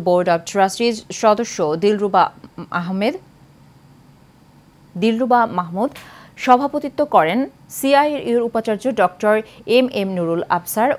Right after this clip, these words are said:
অনুষ্ঠানে নতুন শিক্ষার্থীরা ছাড়াও সিআইইউর Board of Trustees সদস্য বিভিন্ন অনুষদের ডিন, রেজিস্ট্রার সহ ঊর্ধ্বতন কর্মকর্তারা উপস্থিত ছিলেন।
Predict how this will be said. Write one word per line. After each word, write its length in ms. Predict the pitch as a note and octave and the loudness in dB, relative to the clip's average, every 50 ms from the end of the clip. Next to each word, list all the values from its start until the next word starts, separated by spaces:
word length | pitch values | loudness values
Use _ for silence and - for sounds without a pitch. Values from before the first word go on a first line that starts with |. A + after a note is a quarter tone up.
| G#3 G3+ | -4 -4
অনুষ্ঠানে 380 | G#3 G#3 - - A#3+ A3+ A3 G#3 G#3 | -4 -6 -6 -6 -4 -4 -2 -2 -2
নতুন 180 | F#3+ - B3+ B3 A#3 - | -2 -2 -2 -4 -4 -6
শিক্ষার্থীরা 520 | - C#4 - - B3 - - D3+ D3+ F3+ A3+ - - - - - - _ - | -10 -10 -8 -8 -8 -8 -6 0 2 2 2 2 0 -6 -16 -20 -20 _ -8
ছাড়াও 320 | - A#3+ G#3+ G#3 D#3 A2 D2 - - | 0 2 2 4 4 2 -2 -6 -8
সিআইইউর 440 | - F#3+ D#3+ D#3 D#3+ E3 F3 F#3 F3+ F3 F3+ | -6 -4 -2 -2 -2 0 -2 -2 -2 -2 0
Board 200 | F#3+ G3 G3+ - - - F#3 | 0 0 0 -2 -2 0 0
of 80 | F3+ F3 - - - | 0 0 -2 -8 -6
Trustees 400 | - A3 G#3+ - - A#3+ A#3 - - | -4 -4 -4 -4 -6 -6 -6 -4 -4
সদস্য 300 | G#3+ F#3+ F#3+ G3+ G3 - - D#4 C4+ G#3 | -4 -4 -4 -6 -10 -6 -6 -6 -4 -4
বিভিন্ন 280 | F#3+ G3 - G#3+ G3 F3+ E3+ | -6 -6 -6 -8 -6 -6 -6
অনুষদের 360 | E3+ D#3+ - F#3 D#3+ D#3+ D#3 D#3 - | -8 -8 -8 -8 -8 -8 -8 -8 -6
ডিন, 140 | F#3 A3 B3 B3 G3+ | -4 -2 -2 0 -2
রেজিস্ট্রার 400 | E3+ D#3+ E3 D#3 - - D#3+ D3+ D3+ D#3 - - | -2 -4 -6 -8 -6 -4 -4 -4 -4 -4 -2 -2
সহ 140 | A3 G#3+ G#3+ - C4+ B3 | -2 -2 0 -2 -4 -4
ঊর্ধ্বতন 340 | - - F3 - D#3 D3 D3+ D3 - | -4 -6 -8 -8 -6 -6 -6 -4 -2
কর্মকর্তারা 500 | D3+ D3 D3+ C#3+ - D3+ D3+ - F#3 B3 C#4 B3+ | -2 -2 -2 -4 -8 -8 -8 -6 -6 -6 -6 -6
উপস্থিত 300 | - D3 - - B2 C3 - - | -8 -12 -12 -12 -14 -12 -12 -8
ছিলেন। 240 | - G3 - - | -8 -8 -8 -8